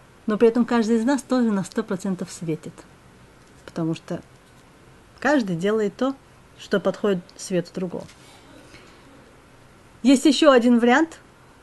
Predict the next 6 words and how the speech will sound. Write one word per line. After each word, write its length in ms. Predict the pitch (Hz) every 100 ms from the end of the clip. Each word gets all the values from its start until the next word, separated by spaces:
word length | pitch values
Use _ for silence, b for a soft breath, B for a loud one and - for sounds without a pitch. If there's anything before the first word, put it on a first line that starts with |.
| -
который, 520 | 214 226 220 220 220
э, 460 | 208 202 196 190 196
как 240 | - 202
правило, 500 | - 247 226 185 170
происходит, 760 | 165 175 170 - 180 165 165 - - - - - - - - - -
э, 540 | 220 180 160 160 160